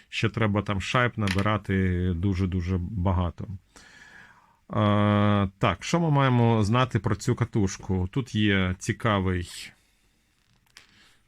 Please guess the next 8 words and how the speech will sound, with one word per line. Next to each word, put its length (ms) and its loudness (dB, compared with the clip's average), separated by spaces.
а 80 -10
ну, 140 -4
чекайте, 520 -4
як 220 -12
вона 140 -6
працює. 500 -8
Цікавий, 800 -2
та-, 220 -8